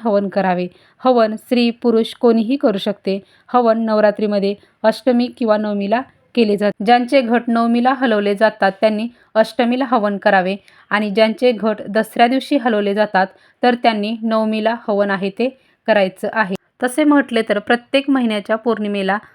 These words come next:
हवन हे केले जाते, हे खूप चांगले असते. हवन हे संध्याकाळी सात नंतर रात्री दहा पर्यंत तुम्ही कधीही करू शकता. हवन करताना आपण जे पदार्थ स्वाहा हवनामध्ये करतो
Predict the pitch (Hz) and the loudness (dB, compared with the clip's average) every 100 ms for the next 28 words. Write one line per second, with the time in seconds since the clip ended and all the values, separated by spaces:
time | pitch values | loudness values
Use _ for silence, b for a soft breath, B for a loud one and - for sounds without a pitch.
0 | b - 220 220 240 240 208 196 196 - | b 0 0 0 -2 -2 -2 0 -2 -2
1 | 190 190 247 - 254 - 214 196 190 190 | -6 -4 -6 -6 -10 -2 -2 0 0 0
2 | - 190 185 _ _ _ - 254 254 220 | -2 -6 -6 _ _ _ 0 2 2 -2
3 | 208 233 226 220 190 196 202 247 233 240 | -4 -4 0 2 2 -2 -2 0 0 -2
4 | 220 202 202 208 b b 220 220 220 214 | -6 0 -2 -2 b b 0 0 0 -6
5 | 202 202 226 226 202 196 208 208 202 233 | -6 -2 0 0 -4 -4 -6 -6 -6 -4
6 | 202 185 202 240 202 190 196 - 175 - | -4 -4 -8 -4 -4 -2 -6 -4 -6 -6
7 | b b - 262 285 285 247 240 208 202 | b b 0 2 2 2 2 2 0 -2
8 | - 214 214 214 240 240 226 202 190 - | -4 -2 -4 -2 -4 0 0 2 -2 -4
9 | 214 - 233 208 208 247 B B B - | -10 -2 0 0 0 -2 B B B -2
10 | 233 233 262 262 254 247 226 208 - 208 | 2 2 2 2 0 0 -2 -4 -6 -8